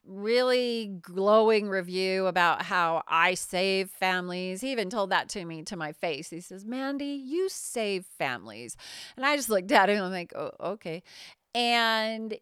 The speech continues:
he, you know, just glowing review and pretending that he was on my side and so supportive. And then as soon as he was, uh, getting divorced from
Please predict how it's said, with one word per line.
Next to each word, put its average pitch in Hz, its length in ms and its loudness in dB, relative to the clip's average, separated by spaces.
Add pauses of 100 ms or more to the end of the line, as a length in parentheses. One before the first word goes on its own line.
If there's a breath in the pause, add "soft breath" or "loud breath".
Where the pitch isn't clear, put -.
he, 302 800 -2 (380 loud breath)
you 233 100 -6
know, 190 320 -2 (220)
just 226 340 -4
glowing 254 460 4
review 190 720 0
and 156 440 -2 (120)
pretending 233 840 0 (280)
that 180 640 0
he 214 240 -4
was 180 180 -2
on 247 240 4
my 226 200 0
side 202 600 2
and 165 140 -6
so 214 140 -4
supportive. 190 580 -4 (500 loud breath)
And 233 160 -6
then 349 420 0
as - 180 -4
soon 392 180 -4 (180)
as 226 640 0
he 247 440 -6
was, 196 580 -2 (160)
uh, 170 300 -2 (600)
getting 214 300 0
divorced 202 760 0
from 175 680 -4